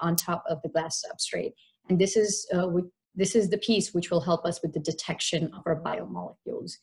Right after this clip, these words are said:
Uh, an S P R experiment will have two biomolecules. The first one is the ligand,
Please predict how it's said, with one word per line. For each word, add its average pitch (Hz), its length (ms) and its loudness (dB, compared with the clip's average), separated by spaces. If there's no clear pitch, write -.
Uh, 165 400 4
an 180 100 4
S 180 140 2
P 202 120 6
R 175 60 8
experiment 247 560 6
will 208 120 6
have 190 180 2
two 220 180 2
biomolecules. 175 920 4
The 202 80 0
first 185 400 2
one 180 400 6
is 170 280 2
the 165 100 4
ligand, 233 420 6